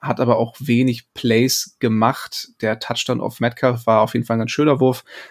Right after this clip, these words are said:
ähm, gut platziert, dass, dass Metcalf den da contested, ähm, äh, ja, eben fangen konnte. Aber insgesamt, ähm, ja, waren noch ein paar Ungenauigkeiten drin,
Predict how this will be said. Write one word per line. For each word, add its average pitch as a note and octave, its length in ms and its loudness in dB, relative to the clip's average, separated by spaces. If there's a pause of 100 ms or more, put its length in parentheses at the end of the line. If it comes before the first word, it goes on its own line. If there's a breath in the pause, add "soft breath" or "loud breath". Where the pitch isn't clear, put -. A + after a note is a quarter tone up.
(200 loud breath)
ähm, A2 340 2
gut A2+ 140 -2
platziert, B2+ 540 2
dass, - 160 0
dass A#2 180 -6
Metcalf A#2 560 0
den A2+ 140 -2
da A2 260 -2
contested, - 800 -6
ähm, G#2+ 500 -4 (420)
äh, - 580 -6
ja, - 260 -4
eben - 180 -6
fangen D3 260 2
konnte. C3+ 340 4 (440 loud breath)
Aber C3 180 0
insgesamt, B2 680 2
ähm, A2+ 200 2
ja, A2+ 160 4
waren D#3 80 6
noch D#3+ 80 6
ein D3+ 60 0
paar C3+ 120 2
Ungenauigkeiten C3+ 640 4
drin, B2 380 0